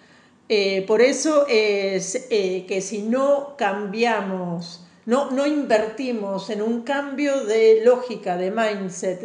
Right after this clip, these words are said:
de los que toman decisiones, la transformación, eh, cultural, si querés,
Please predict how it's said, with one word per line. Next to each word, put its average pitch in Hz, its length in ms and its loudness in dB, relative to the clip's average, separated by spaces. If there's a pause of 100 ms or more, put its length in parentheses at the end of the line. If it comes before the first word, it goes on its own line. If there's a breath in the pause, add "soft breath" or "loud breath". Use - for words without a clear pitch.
de 185 160 0
los 180 180 -2
que 170 160 -6
toman 240 360 -2
decisiones, 196 1000 -2 (460 loud breath)
la 226 240 0
transformación, 240 1300 0
eh, 190 260 -4
cultural, 208 1000 -2
si 180 160 -10
querés, 185 560 -4